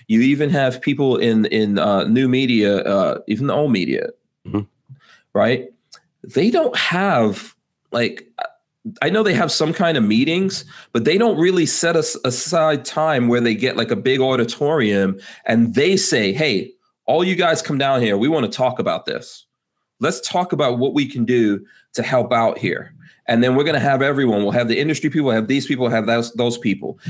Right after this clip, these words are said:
Speaker 1: And everyone will all meet, we'll all talk, we'll, we'll pass the microphone around for a couple of hours, and we'll all talk about this. And people in the industry will give out cards. And then, so then people can go off into little pockets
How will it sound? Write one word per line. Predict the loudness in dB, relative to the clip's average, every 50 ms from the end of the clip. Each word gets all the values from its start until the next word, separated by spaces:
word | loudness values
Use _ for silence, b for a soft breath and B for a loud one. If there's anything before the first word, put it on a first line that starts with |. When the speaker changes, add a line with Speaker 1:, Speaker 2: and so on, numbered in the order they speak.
| B -4
Speaker 1:
And | -2 0
everyone | 2 2 2 2 2 4
will | 2 2
all | 2 2 2
meet, | 2 2 2 0 0 0
we'll | 0 0 2
all | 2 0 0
talk, | -2 -2 -2 0 0 0 0
we'll, | 0 -2 -2 0 -2
we'll | -4 -4
pass | -4 -4 -6 -4 -4 -4
the | -4 -4
microphone | -2 -2 -2 -2 -4 -4 -4 -2 0 0 0
around | 0 2 0 0 0
for | -2 -4
a | -4
couple | -4 -4 -2 -2 0 0
of | 0 0
hours, | 0 2 2 2 2 2 4 4 2 2 0 -2 B B B B B
and | -4 -2
we'll | 0 2
all | 2 2 0
talk | 0 -2 0 -2 -2 0
about | 0 0 0 2 0 2
this. | 2 2 2 2 0 -2 -8 B B B B -2
And | -2 -2 -2
people | 0 -2 -2 0 2 2
in | 2 4
the | 2 2 2
industry | 2 0 -2 -2 0 0 0
will | 0 0
give | 0 0 2
out | 2 0 0 -2 -4
cards. | -2 0 2 2 2 2 2
And | 2 2
then, | 2 2 2 0 -2 b b b b -6 -6 -4 -4
so | -2 0 0 0 2
then | 2 2 2 2 2 2 0 0 -2
people | -4 -4 -6 -4 -2 -2 -2 -2
can | -2 -2 -2 0 0 0 0 0 0
go | 0 2 2 2
off | 2 2 2 2 2 0 -2 -4 -6
into | -4 -4 -4 -2 -2
little | 0 0 0 0 0
pockets | -4 -6 -6 -4 -2 -2 -2 -4 -4 -4 -4 -6 -8 -16 -20 -20 -20